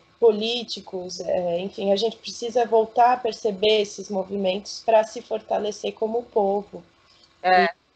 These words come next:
Speaker 2: a gente começar a fazer política, né? Porque, na verdade, isso é política, né? Tudo é política, né? Às vezes a gente,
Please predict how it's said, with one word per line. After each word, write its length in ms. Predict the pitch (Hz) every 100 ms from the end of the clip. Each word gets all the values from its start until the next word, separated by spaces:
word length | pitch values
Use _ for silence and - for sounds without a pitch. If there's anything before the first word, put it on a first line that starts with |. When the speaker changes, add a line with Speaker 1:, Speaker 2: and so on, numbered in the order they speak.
| _
Speaker 2:
a 120 | 214
gente 300 | 220 294 320 -
começar 340 | 640 640 320
a 20 |
fazer 260 | - 285 311
política, 560 | - 285 285 - -
né? 140 | 196 214
Porque, 180 | - 214
na 80 |
verdade, 400 | 214 226 233 240
isso 140 | 269 330
é 40 |
política, 720 | 330 294 240 247 277 - -
né? 220 | 160 175 196
Tudo 160 | - 339
é 20 |
política, 600 | 381 233 208 226 - -
né? 220 | 160 175 175 _
Às 120 | 156
vezes 160 | 190 208
a 60 | 214
gente, 540 | 226 220 226 208 160